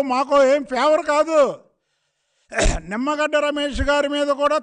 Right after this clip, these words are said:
తెలుగుదేశం పార్టీ మేము అనేక సార్లు ఆయన సరిగా లేదు అని, మేము ఆయన ఎన్నికలు సరిగ్గా నిర్వహించట్లేదని మేము చాలాసార్లు మేము గవర్నర్ గారి దగ్గరికి వెళ్ళాం. అంటే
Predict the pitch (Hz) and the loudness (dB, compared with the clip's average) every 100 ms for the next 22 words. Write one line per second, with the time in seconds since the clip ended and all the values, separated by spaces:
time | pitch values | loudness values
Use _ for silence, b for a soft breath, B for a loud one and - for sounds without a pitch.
0 | 277 285 285 285 285 285 285 277 277 320 | -4 -4 -2 0 0 0 -2 -2 -2 -4
1 | 311 311 277 311 320 320 311 320 330 349 | 0 0 0 0 -2 -2 2 4 4 0
2 | 339 b b b b _ _ _ _ _ | -2 b b b b _ _ _ _ _
3 | _ _ _ _ _ _ _ _ _ _ | _ _ _ _ _ _ _ _ _ _
4 | _ - 254 294 277 262 254 233 220 - | _ -4 0 0 2 -2 -2 -4 -8 -14
5 | _ _ _ - 320 320 311 302 302 302 | _ _ _ -2 -2 2 2 2 0 2
6 | 302 294 285 294 285 285 285 277 269 269 | 0 -2 -4 -2 -2 -2 -2 -2 -2 0
7 | 254 247 233 190 214 202 226 285 294 302 | 0 -2 -6 -10 -16 -6 -2 -2 -2 -2
8 | 254 277 277 269 285 311 320 320 311 311 | -2 -2 -2 -2 -2 -4 -4 -6 -4 -2
9 | 311 311 302 285 247 b b b 220 269 | -2 -2 0 -2 -4 b b b -2 0
10 | 294 240 294 294 311 247 269 311 311 302 | 0 0 -2 -2 -6 2 2 4 2 2
11 | 302 302 302 302 294 302 302 233 139 _ | 2 2 -4 -4 0 4 4 4 -2 _
12 | _ _ _ _ _ _ _ 170 247 | _ _ _ _ _ _ _ -12 -2